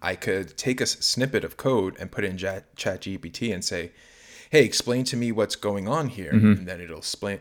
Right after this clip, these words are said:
Speaker 1: explain it piece by piece. And I'm like, "Oh, okay, now I understand." And, and I could read this a little bit better.
Speaker 2: Yeah.
Speaker 1: And I learned from it that way. What I first started with was sort of translating code from JavaScript to TypeScript.
Speaker 2: Mm.
Speaker 1: That also helped me a little bit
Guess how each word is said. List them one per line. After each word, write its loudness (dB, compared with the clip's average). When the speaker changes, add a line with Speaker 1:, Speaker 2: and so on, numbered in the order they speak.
Speaker 1:
explain -8
it -14
piece -8
by -6
piece. -2
And -6
I'm -6
like, -6
"Oh, 4
okay, -2
now 0
I -2
understand." -4
And, -8
and -6
I -6
could -12
read -2
this -4
a -8
little -6
bit -10
better. -4
Speaker 2:
Yeah. 8
Speaker 1:
And -4
I -2
learned -2
from -4
it -6
that 0
way. -4
What 0
I -2
first 2
started 0
with -6
was -6
sort -2
of -4
translating 2
code 4
from -2
JavaScript 0
to -10
TypeScript. -6
Speaker 2:
Mm. 4
Speaker 1:
That -6
also -4
helped -8
me -6
a -6
little -6
bit -8